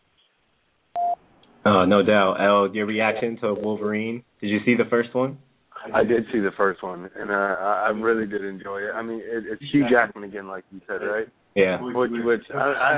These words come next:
Speaker 2: I mean, I don't think they can go wrong with that. I think, I think that, I mean, I, I've grown to know Hugh Jackman almost as Wolverine. Like, I'll see him in another movie, like, "Oh, look, Wolverine's in this." But,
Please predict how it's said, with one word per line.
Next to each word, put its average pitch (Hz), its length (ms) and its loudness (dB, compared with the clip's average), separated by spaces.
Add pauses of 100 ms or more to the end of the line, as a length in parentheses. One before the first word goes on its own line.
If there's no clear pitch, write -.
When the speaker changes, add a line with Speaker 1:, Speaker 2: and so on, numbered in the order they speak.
Speaker 2:
I - 20 -4
mean, 139 180 -8
I 139 160 -4
don't 170 160 -6
think 160 160 -8
they 156 100 -4
can 151 180 -10
go 151 160 2
wrong 156 240 -2
with 104 100 -12
that. 95 220 -6
I 101 100 -14
think, 110 160 -10 (100)
I 107 120 -2
think 113 220 0
that, 110 180 0 (400)
I 110 40 -4
mean, 113 320 2 (240)
I, 110 260 6
I've 110 200 0
grown 120 480 -4 (100)
to 107 140 -2
know 107 340 -4 (120)
Hugh 104 180 -8
Jackman 98 480 0
almost 92 320 -6
as 92 180 0
Wolverine. 90 580 -4
Like, 87 200 -4
I'll 95 180 -2
see 107 100 4
him 95 140 0
in 90 100 -4
another 90 260 -2
movie, 95 280 -2
like, 110 100 -2
"Oh, 240 220 -2
look, 240 240 -2
Wolverine's 214 520 2
in 104 120 -2
this." 82 100 -10 (480)
But, - 580 -2